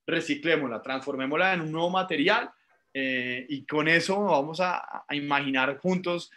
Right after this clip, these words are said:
un nuevo futuro. Eh, en la página web de Patagonia, ustedes pueden encontrar una tienda de usados.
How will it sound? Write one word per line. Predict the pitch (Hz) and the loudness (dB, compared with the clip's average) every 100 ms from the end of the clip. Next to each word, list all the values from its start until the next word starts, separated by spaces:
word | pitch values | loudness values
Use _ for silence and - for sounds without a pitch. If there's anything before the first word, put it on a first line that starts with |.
| - _ | -20 _
un | 139 139 | -4 0
nuevo | 143 147 151 | 2 2 0
futuro. | 170 143 117 - - - - - | -2 -2 -2 -6 -16 -18 -16 -2
Eh, | 139 143 147 _ | 2 2 0 _
en | 165 160 | -2 2
la | 160 | 2
página | 165 160 202 196 | 2 2 2 4
web | 156 139 | 6 4
de | 165 | 2
Patagonia, | 196 190 214 226 202 151 208 - _ _ _ _ _ _ _ _ | 0 0 2 2 2 0 -6 -12 _ _ _ _ _ _ _ _
ustedes | 170 139 156 151 - | -8 -2 0 -2 -2
pueden | 165 170 170 | -4 -4 -6
encontrar | - 170 135 139 139 - | -8 -8 -2 0 -2 -4
una | 156 156 156 | -4 -2 -2
tienda | - 190 180 175 190 175 | 0 0 2 2 0 0
de | 151 | 0
usados. | 131 123 - 165 139 90 - - - | 0 -2 -4 2 2 2 -6 -14 -16